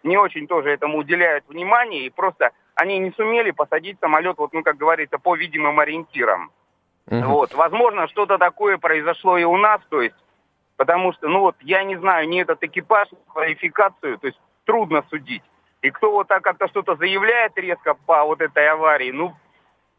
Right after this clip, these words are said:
Speaker 1: я не думаю, и вот тоже поддерживаю мнение коллег, что никогда не бывает вот аварии из-за вот какой-то одной причины. Всё время, то есть, идёт какая-то набор цепи случайностей, потому что, ну,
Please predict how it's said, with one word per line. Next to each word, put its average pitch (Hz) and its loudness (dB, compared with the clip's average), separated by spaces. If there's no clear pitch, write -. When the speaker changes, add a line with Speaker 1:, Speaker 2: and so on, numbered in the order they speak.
Speaker 1:
я 202 0
не 226 -6
думаю, 196 0
и - -2
вот 170 -4
тоже 196 2
поддерживаю 170 -2
мнение 185 0
коллег, 208 0
что - -6
никогда 202 0
не 151 -10
бывает 185 2
вот 160 -10
аварии 220 2
из-за 180 0
вот 175 -4
какой-то 190 0
одной 160 -4
причины. 156 -8
Всё 190 4
время, 240 0
то 214 -2
есть, 180 -4
идёт 180 -2
какая-то 196 2
набор 170 0
цепи 185 -4
случайностей, 156 -2
потому 160 -4
что, 160 -2
ну, 180 2